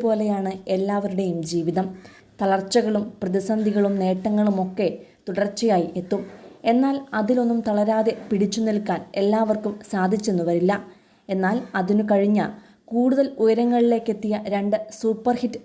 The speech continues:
സീരിയൽ നടിമാരുടെ അമ്മയുണ്ട്, സാജിദ എന്ന സുന്ദരി ഉമ്മ. രണ്ട് പെൺമക്കളെ പ്രതീക്ഷയോടെ വളർത്തിക്കൊണ്ടുവരുന്നതിനിടെ സാജിദയെ തേടിയെത്തിയ വിധിയുടെ ക്രൂരതകൾ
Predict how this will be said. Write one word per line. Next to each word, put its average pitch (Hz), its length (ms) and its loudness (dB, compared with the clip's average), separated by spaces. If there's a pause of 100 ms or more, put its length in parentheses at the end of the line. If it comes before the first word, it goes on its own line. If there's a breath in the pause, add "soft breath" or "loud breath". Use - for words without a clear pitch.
(120)
സീരിയൽ 220 400 2
നടിമാരുടെ 202 540 0 (240)
അമ്മയുണ്ട്, 185 440 0 (500 loud breath)
സാജിദ 202 400 2 (180)
എന്ന 196 160 -2 (240)
സുന്ദരി 202 380 2 (100)
ഉമ്മ. 170 160 -2 (600 loud breath)
രണ്ട് 233 300 2
പെൺമക്കളെ 247 540 2 (120)
പ്രതീക്ഷയോടെ 220 680 2 (200)
വളർത്തിക്കൊണ്ടുവരുന്നതിനിടെ 208 1160 2 (480 loud breath)
സാജിദയെ 214 520 2 (100)
തേടിയെത്തിയ 214 540 2 (220)
വിധിയുടെ 202 440 2 (140)
ക്രൂരതകൾ 196 460 2